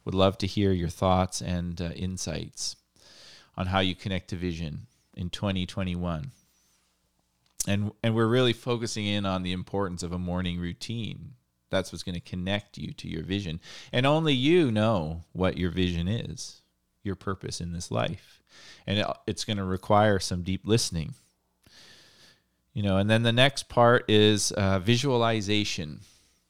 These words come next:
And that means, like, getting really clear on your vision and writing it out. Like, why are you here? What's your purpose? You're here in this body. You've got breath. You've got a mind.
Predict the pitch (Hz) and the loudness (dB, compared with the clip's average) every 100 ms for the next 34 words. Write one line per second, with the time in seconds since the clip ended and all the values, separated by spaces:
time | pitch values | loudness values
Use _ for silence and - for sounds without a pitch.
0 | _ _ _ _ _ _ - - - _ | _ _ _ _ _ _ -20 -20 -20 _
1 | - 113 110 120 135 123 117 107 104 95 | -2 4 8 8 6 0 0 0 0 2
2 | 110 123 147 131 135 127 - 135 147 113 | 2 2 2 0 -2 -2 0 2 4 2
3 | 95 87 87 85 78 95 98 92 104 123 | 0 -2 -2 -2 -2 -2 0 6 8 8
4 | 135 127 117 107 87 - _ _ _ _ | 4 2 2 2 0 -6 _ _ _ _
5 | _ _ - 113 113 139 180 185 180 165 | _ _ -6 -4 2 4 4 2 -2 -2
6 | 208 101 - _ _ _ - 127 151 - | -2 -4 -6 _ _ _ -4 -2 0 -2
7 | 170 202 208 90 87 110 113 135 170 110 | -2 -2 0 -2 0 0 0 2 4 4
8 | 120 135 151 143 - 135 110 98 101 98 | 2 -2 -2 -4 0 2 2 -2 -4 -4
9 | 85 82 104 139 151 - 90 92 85 87 | -4 2 8 8 6 0 -6 -4 -4 -2
10 | 104 135 151 151 156 | 2 4 2 0 -4